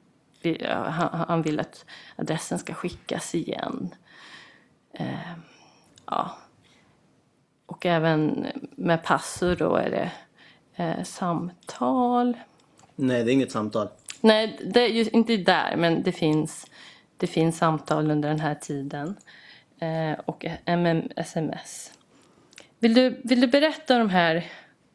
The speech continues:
Speaker 1: kontakterna? Jag, jag tycker till exempel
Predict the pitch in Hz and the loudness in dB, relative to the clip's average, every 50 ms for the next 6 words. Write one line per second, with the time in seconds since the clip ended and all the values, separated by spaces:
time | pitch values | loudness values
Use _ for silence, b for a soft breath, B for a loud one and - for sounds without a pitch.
0 | _ _ _ _ _ _ _ _ _ - 202 185 180 - 180 156 156 - - _ | _ _ _ _ _ _ _ _ _ 4 4 4 6 4 2 2 2 -2 -14 _
1 | - 160 156 165 175 196 - - 233 233 233 - 247 - - 220 214 - - - | 4 4 6 8 6 6 6 4 2 2 2 0 -2 0 0 0 0 -2 -14 -16
2 | 220 - - 233 220 - - 196 190 185 196 190 | -14 -4 -2 -2 0 4 2 2 4 4 2 0